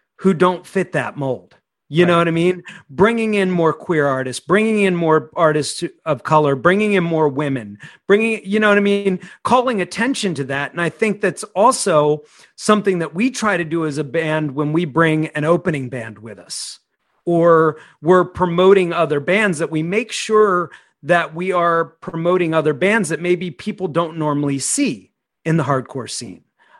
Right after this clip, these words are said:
Speaker 1: uh, or in the punk scene, you know? So, you know, I,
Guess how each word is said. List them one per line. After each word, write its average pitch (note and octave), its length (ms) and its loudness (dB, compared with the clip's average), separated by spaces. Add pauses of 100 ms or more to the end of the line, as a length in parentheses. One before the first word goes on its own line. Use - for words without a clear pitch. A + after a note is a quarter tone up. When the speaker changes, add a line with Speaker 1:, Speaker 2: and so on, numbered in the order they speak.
Speaker 1:
uh, E3 180 2
or E3+ 160 6
in D#3 140 2
the C#3+ 60 -4
punk C#3 320 -8
scene, - 520 -12
you C#3+ 160 -4
know? D3+ 300 0 (760)
So, G#3+ 480 2 (340)
you A#3+ 140 0
know, A3 100 0
I, F#3+ 240 -2